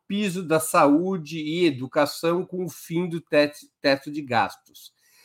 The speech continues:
Sem essa regra, como ficam os bloqueios já efetuados no orçamento?" Responde o Bijos: "O novo arcabouço não liberou o limite de despesas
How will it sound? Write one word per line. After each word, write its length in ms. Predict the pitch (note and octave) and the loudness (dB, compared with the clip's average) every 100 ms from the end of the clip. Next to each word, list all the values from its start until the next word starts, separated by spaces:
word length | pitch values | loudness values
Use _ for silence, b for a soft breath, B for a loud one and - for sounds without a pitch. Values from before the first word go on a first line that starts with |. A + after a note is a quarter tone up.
| b | b
Sem 500 | - - - C#4+ B3+ | -4 -2 4 4 6
essa 300 | G3 - D#3 | 2 2 0
regra, 500 | B2 E3 E3+ B2 A2+ A2+ | 2 4 4 0 -6 -4
como 260 | - G3+ F3+ | -2 0 -4
ficam 500 | - - F#3+ F3+ F3+ | -10 -10 -10 -4 -4
os 100 | C#3+ | -2
bloqueios 640 | D3+ D3 - D#3 D#3+ D#3 | 0 -2 0 -2 0 0
já 180 | C3+ D3+ | 2 2
efetuados 680 | D3+ D3+ C#3+ C3+ C3 C3+ C3 | 0 -6 -6 0 0 0 -2
no 100 | C3+ | -4
orçamento?" 580 | B2+ - A#2+ G#2+ F2 _ _ _ _ _ _ | -4 -4 -6 -6 -12 _ _ _ _ _ _
Responde 600 | D3 D3 - E3+ E3+ D#3+ | -2 -2 0 4 4 2
o 40 | |
Bijos: 800 | C3+ B2 A2+ F#2+ - - - - _ _ _ _ _ | 0 -2 -4 -6 -14 -18 -20 -20 _ _ _ _ _
"O 140 | F3+ | -6
novo 400 | G3 A3 B3+ E3+ | 2 10 10 10
arcabouço 800 | C#3 - F#2 A2 C#3 A#2 - A2+ | 4 2 -8 0 0 0 -10 -6
não 520 | B2+ D#3+ F#3 G#3 G#3+ | 0 2 2 2 0
liberou 540 | G3 F3 E3+ C#3+ C#3 D#3 | -2 2 2 4 4 4
o 60 | |
limite 480 | D#3 C#3+ C#3 C#3+ C#3+ | 2 2 2 0 -10
de 140 | C#3+ | -10
despesas 840 | C#3+ C#3+ - - C3 C3 C#3 - | -8 -10 -10 -6 -6 -4 -8 -12